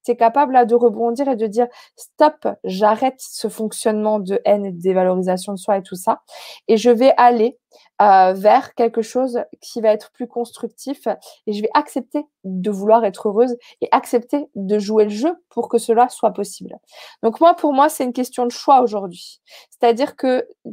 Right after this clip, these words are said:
tu peux arrêter maintenant ce rôle-là, euh, et arrêter de donner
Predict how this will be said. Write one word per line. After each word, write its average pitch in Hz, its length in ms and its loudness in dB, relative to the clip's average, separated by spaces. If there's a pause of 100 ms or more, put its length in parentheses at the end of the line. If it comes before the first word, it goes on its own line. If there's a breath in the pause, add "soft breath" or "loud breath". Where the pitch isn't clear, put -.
(100)
tu - 220 -10
peux 302 280 0
arrêter 233 380 0
maintenant 240 540 -4 (520)
ce - 220 -2
rôle-là, 226 480 2 (500 soft breath)
euh, 196 400 4
et 233 120 4
arrêter 254 500 -2 (140)
de 226 680 -2
donner 269 640 -6